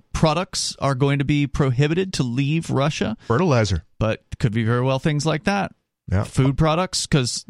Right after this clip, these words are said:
Speaker 1: quote unquote, the, uh, decree is to ensure the security of the Russian Federation, unquote.
Speaker 2: Gold, too. Ain't gonna get, they ain't gonna let any of their gold leave
Speaker 1: Well,
Speaker 2: the
Speaker 1: they
Speaker 2: country.
Speaker 1: bought a lot of gold over the last several years,
Speaker 2: That's,
Speaker 1: too.
Speaker 2: we were talking about this years ago.
Speaker 1: Mm-hmm.
Speaker 2: Um, the,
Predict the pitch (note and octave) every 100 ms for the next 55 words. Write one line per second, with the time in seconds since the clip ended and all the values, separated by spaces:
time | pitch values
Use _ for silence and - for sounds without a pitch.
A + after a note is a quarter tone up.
0 | - - B2+ B2+ A#2+ D3 D#3 D3 B2+ A2+
1 | A2 A2 B2+ - D3+ D3 C3 - C3+ A#2
2 | A#2 - D3 A#2+ G#2+ - - - D3+ E3
3 | F3 A#2+ A2 G#2+ B2 D3 F3+ D#3+ - D#3+
4 | C3 B2 D#3 - A#2 - - - _ _
5 | _ _ - G#2 - G2+ - _ G#2+ B2+
6 | C#3+ A2+ G2 C#3+ A#2 - _ _ _ _
7 | - G#2 A2+ A2 A#2+ A2+ A#2+ C#3 A#2 C3+
8 | C3+ B2+ B2+ B2+ D3 C3+ G#2 G2 D3 A#2+
9 | D#3 G#3+ E3+ C3 A#2+ A2 A#2 A2 A2+ G#2
10 | G2+ F#2+ G#2+ A2 A2+ A#2 A#2+ B2 - D3+
11 | A#2 A2+ B2 B2+ C3 C3+ B2+ A#2+ C3 B2+
12 | C#3 E3 F#3 D3+ A#2 G2+ E2 - A2+ B2+
13 | E3 - - G2 F#2+ F#2+ F#2+ F2+ -